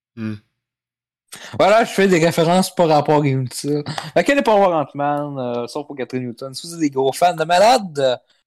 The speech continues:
Speaker 2: et sur ça, on se
Speaker 1: Fait
Speaker 2: dit
Speaker 1: que,
Speaker 2: pour la
Speaker 1: est-ce que
Speaker 2: prochaine
Speaker 1: je, est-ce que
Speaker 2: critique.
Speaker 1: je sors
Speaker 2: C'était, c'était le Disney Podcast,
Speaker 1: Vu,
Speaker 2: évidemment.
Speaker 1: vu que l'épisode
Speaker 2: Vu
Speaker 1: était de
Speaker 2: que
Speaker 1: la
Speaker 2: ça fait
Speaker 1: vu,
Speaker 2: longtemps.
Speaker 1: vu que
Speaker 2: Non,
Speaker 1: l'épisode
Speaker 2: l'épisode,
Speaker 1: de
Speaker 2: l'épisode est très bon.
Speaker 1: Non, mais
Speaker 2: L'épisode est très
Speaker 1: l'épisode
Speaker 2: bon.
Speaker 1: que j'ai sorti aujourd'hui, l'épisode de Pierre Larouche, il est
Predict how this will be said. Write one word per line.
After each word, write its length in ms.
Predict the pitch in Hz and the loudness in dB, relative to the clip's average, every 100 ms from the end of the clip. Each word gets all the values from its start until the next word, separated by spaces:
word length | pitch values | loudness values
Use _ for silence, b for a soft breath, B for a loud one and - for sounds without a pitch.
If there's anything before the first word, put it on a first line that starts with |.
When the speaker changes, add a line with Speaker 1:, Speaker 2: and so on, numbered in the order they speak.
| _ - | _ -6
Speaker 2:
et 120 | 165 | -6
sur 160 | 135 - | -6 -6
ça, 200 | 160 147 | -4 -4
on 140 | 151 | -4
se 60 | 135 | -4
Speaker 1:
Fait 40 | |
Speaker 2:
dit 160 | 113 151 | -4 -4
Speaker 1:
que, 40 | |
Speaker 2:
pour 100 | - | -2
la 60 | 135 | -2
Speaker 1:
est-ce 80 | - | 0
que 100 | 131 | -2
Speaker 2:
prochaine 120 | 131 | -2
Speaker 1:
je, 80 | - 120 | -2 -4
est-ce 140 | 117 | 0
que 80 | 175 | 0
Speaker 2:
critique. 40 | 139 | 0
Speaker 1:
je 60 | |
sors 220 | 127 117 180 | -2 0 2
Speaker 2:
C'était, 360 | 208 240 247 - - B _ _ | 4 4 4 2 -14 B _ _
c'était 280 | 220 202 254 | 0 4 4
le 180 | 220 170 | 4 2
Disney 300 | 147 - 170 | 0 -12 -14
Podcast, 720 | 156 143 - - 151 156 156 | -8 -8 -8 -4 0 0 -4
Speaker 1:
Vu, 240 | 139 117 139 | -10 -4 -4
Speaker 2:
évidemment. 520 | 131 131 139 147 160 | -4 -6 -6 -6 -4
Speaker 1:
vu 180 | 165 156 | -4 -4
que 100 | 139 | -4
l'épisode 380 | 113 110 120 147 | -6 -4 0 2
Speaker 2:
Vu 0 | |
Speaker 1:
était 220 | 165 101 | 0 0
de 60 | |
Speaker 2:
que 40 | 101 | 0
Speaker 1:
la 80 | 101 | 0
Speaker 2:
ça 160 | 110 | 0
fait 140 | 135 139 | 0 0
Speaker 1:
vu, 0 | |
Speaker 2:
longtemps. 460 | 127 123 131 143 139 _ - | 0 -2 -2 -6 -8 _ -16
Speaker 1:
vu 160 | 110 143 | -12 -8
que 80 | 143 101 | -6 0
Speaker 2:
Non, 120 | 165 | 2
Speaker 1:
l'épisode 340 | 131 117 220 196 | 2 2 2 2
Speaker 2:
l'épisode, 0 | |
Speaker 1:
de 80 | 143 | 0
Speaker 2:
l'épisode 460 | 143 143 190 202 | -2 -2 0 2
est 80 | 147 | 2
très 220 | - 143 | 2 2
bon. 260 | 135 135 120 _ - | 4 2 0 _ -8
Speaker 1:
Non, 100 | 120 | -6
mais 120 | 113 | -2
Speaker 2:
L'épisode 140 | 104 143 | -2 -2
est 60 | |
très 200 | 120 117 | 0 -2
Speaker 1:
l'épisode 20 | 117 | -2
Speaker 2:
bon. 100 | 107 | -4
Speaker 1:
que 100 | 107 | -4
j'ai 140 | 107 | -4
sorti 360 | - 104 - 120 | -8 -10 -8 -6
aujourd'hui, 440 | 104 101 98 113 | -4 -4 -6 -6
l'épisode 500 | 104 98 117 107 110 | -6 -8 -8 -8 -8
de 160 | 110 101 | -10 -12
Pierre 260 | - 113 110 | -10 -10 -8
Larouche, 520 | 101 107 113 - - | -8 -6 -6 -6 -6
il 120 | |
est 40 | 117 | -10